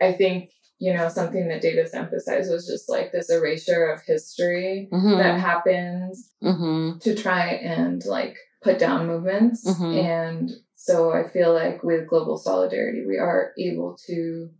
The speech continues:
Speaker 1: better remember those histories and learn from those, like, tactics, I guess, moving
Speaker 2: Yeah.
Speaker 1: forward.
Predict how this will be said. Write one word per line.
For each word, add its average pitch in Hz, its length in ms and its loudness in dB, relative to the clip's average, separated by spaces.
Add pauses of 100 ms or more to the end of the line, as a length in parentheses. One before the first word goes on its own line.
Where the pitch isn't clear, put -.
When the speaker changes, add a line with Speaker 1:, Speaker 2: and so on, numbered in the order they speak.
(240)
Speaker 1:
better 175 320 2
remember 170 920 -2 (320)
those 170 220 2
histories 175 680 -2
and 156 520 -8
learn 160 360 -4
from 160 200 -8
those, - 580 -8
like, - 220 -12 (200)
tactics, - 540 -10
I - 80 -2
guess, - 420 -6
moving 180 200 0
Speaker 2:
Yeah. 156 160 2
Speaker 1:
forward. 190 400 -2